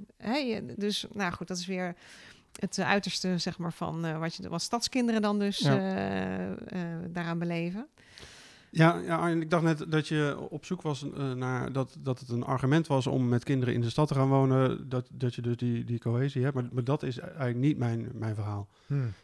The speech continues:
Speaker 3: Mijn, mijn verhaal is, eh, wij wonen in de stad. Wij willen, mijn vrouw en ik willen zelf in de stad wonen, dicht bij alle voorzieningen. Eh, en wij vinden het niet noodzakelijk om naar het, eh, naar, eh, eh,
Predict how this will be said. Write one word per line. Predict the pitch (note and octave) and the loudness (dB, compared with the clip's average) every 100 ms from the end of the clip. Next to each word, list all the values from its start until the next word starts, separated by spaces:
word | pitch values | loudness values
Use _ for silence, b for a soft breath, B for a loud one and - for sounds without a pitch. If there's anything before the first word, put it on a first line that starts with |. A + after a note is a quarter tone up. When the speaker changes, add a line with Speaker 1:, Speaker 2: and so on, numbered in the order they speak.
| _ | _
Speaker 3:
Mijn, | A#2 A#2 | -2 2
mijn | B2+ B2 | 2 4
verhaal | A2+ A#2+ A#2 A#2+ | 4 4 4 2
is, | B2+ A#2 - | 0 0 0
eh, | A#2 A2+ A#2 B2 A#2+ - B2 | -2 0 0 0 -4 -6 2
wij | B2+ A#2+ | 4 6
wonen | C#3+ C3+ | 6 6
in | A#2+ | 2
de | A#2+ | 0
stad. | - D#3 | 2 0
Wij | D3 B2 | 2 2
willen, | B2 A#2+ A#2+ B2 | 2 2 2 0
mijn | A#2+ | -2
vrouw | B2+ B2 | -2 0
en | B2+ | 0
ik | |
willen | A#2+ A#2 | 0 0
zelf | A2+ C#3 A#2+ | 2 2 2
in | A2+ | -2
de | |
stad | G#2+ D3 - - _ _ | -2 -4 -4 -18 _ _
wonen, | C3+ C3+ C3+ C3 | 2 4 4 4
dicht | C3 C3+ | 0 -2
bij | A#2+ | -4
alle | A#2+ A#2 | -2 -2
voorzieningen. | A#2 C3 D#3+ E3 F3+ b b b b b b _ | -2 0 2 0 -2 b b b b b b _
Eh, | C3 A#2 A#2+ B2 B2+ C#3+ | -2 2 2 2 0 2
en | B2 | 4
wij | B2 B2 | 6 4
vinden | A2+ B2+ A#2 | 4 2 2
het | A#2 A2 - | 0 -2 -10
niet | - C3 D#3+ - | -4 2 2 4
noodzakelijk | B2+ - D3 D3+ E3 E3+ - _ _ _ _ _ _ - | 0 4 4 4 4 2 0 _ _ _ _ _ _ 6
om | D3 D#3 E3 G#3 _ | 8 8 2 -4 _
naar | C3 B2 C3 | 4 4 2
het, | - A#2+ - F3 | -2 -6 -8 -4
eh, | A#2+ | -2
naar, | A#2 A#2+ A2+ A#2+ | 0 0 2 0
eh, | A2+ A2+ A2+ A2+ A#2 | 2 2 2 0 -2
eh, | A2 G#2+ G#2+ | -2 0 -2